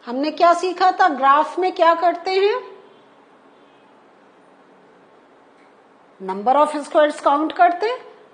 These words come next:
टोटल ही है, उसको हम वन से मल्टीप्लाई कर देते हैं, क्योंकि हमारा स्टैंडर्ड वैल्यू के,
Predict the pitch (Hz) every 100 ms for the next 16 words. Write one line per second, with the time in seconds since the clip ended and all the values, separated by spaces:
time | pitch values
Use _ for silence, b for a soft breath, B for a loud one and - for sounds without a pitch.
0 | _ - 240 240 285 320 359 427 339 -
1 | 359 359 403 240 233 233 311 311 339 403
2 | 415 392 370 370 311 285 262 262 254 269
3 | 262 381 330 294 285 311 - 285 262 294
4 | 277 302 294 330 330